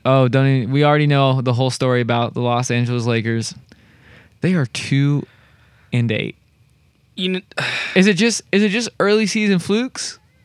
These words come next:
Speaker 2: Here's
Speaker 1: Or the old faces finally on the decline?
Speaker 2: Here's what I'll say. It's really hard to put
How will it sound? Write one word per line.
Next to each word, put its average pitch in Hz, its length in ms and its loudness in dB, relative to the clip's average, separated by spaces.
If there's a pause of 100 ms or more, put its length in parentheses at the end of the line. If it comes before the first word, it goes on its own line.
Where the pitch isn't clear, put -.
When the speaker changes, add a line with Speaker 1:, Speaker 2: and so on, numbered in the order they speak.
Speaker 2:
Here's 214 400 -4
Speaker 1:
Or 185 140 4
the 175 80 4
old 190 180 4
faces 208 580 0 (220)
finally 180 440 0
on 175 120 0
the 170 80 2
decline? 143 500 -2
Speaker 2:
Here's 185 480 -6
what 135 240 -6 (100)
I'll 117 280 -6
say. 104 760 -6 (640)
It's 156 200 -4
really 170 440 -6
hard 131 760 -6
to 113 220 -6
put 110 500 -10